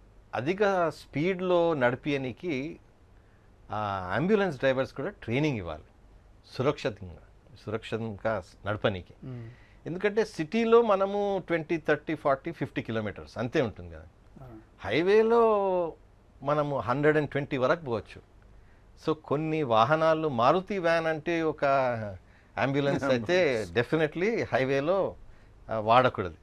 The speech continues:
Speaker 2: మ్మ్.
Speaker 1: ఎందుకంటే దాని స్టెబిలిటీ లేదు, ఇంకా అది సైజ్ కూడా లేదు.
Speaker 2: ఓకే.
Speaker 1: So, ఒక మినిమం, ఆ, సర్టిఫికేషన్ ఉండాలి గవర్నమెంట్ ద్వారా. ఓకే, అంబులెన్స్ అంటే ఇంత సైజ్ అన్నా ఉండాలి, ఒక సిక్స్ ఫీట్ పేషెంట్, నా సైజ్ పేషెంట్ కూడా ఫిట్ కావాలి దాంట్లో.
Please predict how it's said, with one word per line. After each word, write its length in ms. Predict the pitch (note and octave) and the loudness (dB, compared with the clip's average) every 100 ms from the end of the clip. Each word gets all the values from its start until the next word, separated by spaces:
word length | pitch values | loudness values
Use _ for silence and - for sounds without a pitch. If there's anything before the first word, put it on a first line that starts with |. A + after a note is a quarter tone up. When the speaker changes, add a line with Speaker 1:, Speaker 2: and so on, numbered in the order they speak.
| - | -16
Speaker 2:
మ్మ్. 280 | C3+ A#2+ A2+ | -14 -12 -10
Speaker 1:
ఎందుకంటే 320 | A#2 C3 D#3 | -8 -4 -2
దాని 180 | C#3 A2 | 0 -2
స్టెబిలిటీ 560 | - G#2+ G#2+ C3+ D3+ D#3+ | -4 -6 -4 -4 -4 -2
లేదు, 420 | D3 D3 F3+ G3 | -2 0 -2 -4
ఇంకా 260 | E3 - | -4 -2
అది 180 | A2+ G2+ | -2 -2
సైజ్ 300 | - G2 A2 | -6 -6 -4
కూడా 160 | A#2 A2 | -4 -6
లేదు. 260 | F#2 D#2+ E2 - - - C#3 | -6 -12 -16 -20 -20 -20 -18
Speaker 2:
ఓకే. 220 | A#2 - | -16 -16
Speaker 1:
So, 140 | - G3+ | -2 2
ఒక 300 | F3 D#3 A#3+ | 2 2 0
మినిమం, 680 | E3 C#3 F#3 A3+ A#3 G#3+ C#3+ - | 0 2 4 4 2 0 -8 -8
ఆ, 520 | B2+ B2 A2+ G#2 G2 F#2 F#2 - | 0 2 2 0 -2 -6 -12 -2
సర్టిఫికేషన్ 720 | D3 C#3 A3+ B3 A3+ G3 C#3+ A#2 | 0 2 -2 -2 0 0 0 -4
ఉండాలి 320 | G2+ F#2 D#2+ | -4 -4 -2
గవర్నమెంట్ 340 | G2+ A#2 A#2 F#2+ | 0 0 0 -2
ద్వారా. 260 | F#2 F#2 - - - - - - | -4 -6 -8 -20 -20 -20 -10 -4
ఓకే, 260 | A#2 F3+ | 0 2
అంబులెన్స్ 580 | B2 G#2+ B2+ C#3+ D3+ - | 4 4 2 2 2 0
అంటే 320 | A#2+ - E3 | -6 -4 -2
ఇంత 260 | E3 G#2+ G#2 | -2 -4 -6
సైజ్ 320 | - G#2 A2+ | -2 -2 0
అన్నా 220 | A2+ A#2+ | -2 -2
ఉండాలి, 500 | A2 G2 F2+ F#2+ A2 | -4 -6 -6 -2 -2
ఒక 240 | - G2+ G2+ | -4 -8 -8
సిక్స్ 320 | - B2+ - | -8 -10 -6
ఫీట్ 280 | C3+ C#3 - | -2 -2 0
పేషెంట్, 280 | A2+ A2+ G#2 | -2 -2 0
నా 160 | A2 | 0
సైజ్ 360 | G#2+ A2 B2+ - | 0 -4 -4 -6
పేషెంట్ 340 | A2+ B2 A#2 | -6 -4 -6
కూడా 240 | G#2+ C#3 A3+ - - - - | 0 -2 -2 -14 -20 -20 -10
ఫిట్ 220 | - E3+ G#3 | -4 -2 4
కావాలి 280 | D3+ G#2+ | 6 6
దాంట్లో. 320 | F#2 F2 - | 0 -10 -14